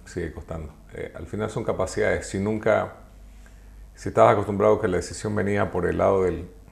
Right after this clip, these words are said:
del jefe, no sabes cómo tomar una decisión, pero cuando, cuando sabes que la decisión viene por el lado del equipo, vas desarrollando la capacidad de, de tomar decisiones.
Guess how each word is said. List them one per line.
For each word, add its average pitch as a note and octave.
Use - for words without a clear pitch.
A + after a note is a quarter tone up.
del F2+
jefe, G#2
no G2
sabes G2
cómo F#2
tomar F2+
una F2+
decisión, E2+
pero D2+
cuando, D2+
cuando F2
sabes F2+
que -
la E2+
decisión E2+
viene F#2+
por F2+
el F2+
lado F2+
del F#2
equipo, A2
vas G2+
desarrollando F#2+
la F2+
capacidad F2+
de, F2
de E2+
tomar F2
decisiones. -